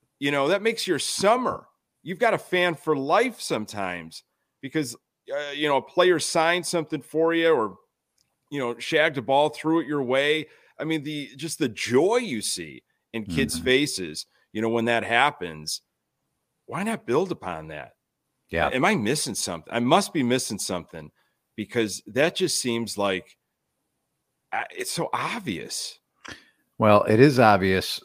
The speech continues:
Speaker 2: uh, to you and I, 'cause we're, we're not in the organization and we're not answering to people.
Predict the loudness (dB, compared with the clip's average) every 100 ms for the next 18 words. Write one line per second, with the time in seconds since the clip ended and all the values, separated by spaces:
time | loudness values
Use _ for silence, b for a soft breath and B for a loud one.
0 | -4 0 0 0 -4 -4 -2 0 0 0
1 | -2 -4 -8 -8 -8 -10 -16 -20 -14 -12
2 | -6 0 2 2 2 0 0 -2 -2 -4
3 | -4 -4 -2 -4 -4 -2 0 0 0 -2
4 | -4 -4 -4 -4 -4 -4 -2 -4